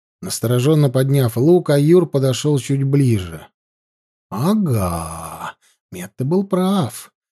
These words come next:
В промоине под берёзой сидел человек».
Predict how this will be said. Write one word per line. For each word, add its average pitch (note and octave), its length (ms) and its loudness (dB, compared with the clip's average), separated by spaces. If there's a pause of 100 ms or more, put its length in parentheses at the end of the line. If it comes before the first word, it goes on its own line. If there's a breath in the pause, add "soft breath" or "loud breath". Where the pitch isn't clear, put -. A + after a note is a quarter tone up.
(120)
В - 160 -20
промоине D3+ 600 4
под B2+ 160 -2
берёзой D#3+ 760 0 (160)
сидел C3+ 520 0
человек». C3 720 0